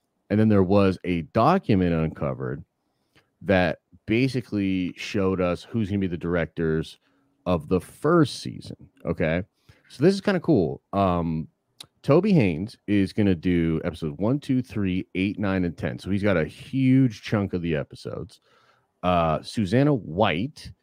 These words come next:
she's got four, five, and six, and Benjamin Caron has seven,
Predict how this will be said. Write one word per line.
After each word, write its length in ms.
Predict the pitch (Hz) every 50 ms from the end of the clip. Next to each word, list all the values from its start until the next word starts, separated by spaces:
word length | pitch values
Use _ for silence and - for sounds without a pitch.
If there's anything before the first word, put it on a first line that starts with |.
| _ _ _ _
she's 260 | _ - - 104 92 -
got 300 | 117 104 101 98 - -
four, 300 | - - 107 104 110 110
five, 320 | - - 98 92 87 82
and 120 | 82 78
six, 520 | - - - 147 156 165 156 - - - - _
and 300 | - 101 95 95 90 80 -
Benjamin 340 | 95 92 85 78 85 82 80
Caron 440 | - - 120 117 120 117 117 117
has 500 | 110 104 95 - 101 90 87 87 87 80 _
seven, 520 | - - - - 113 110 107 107 110 107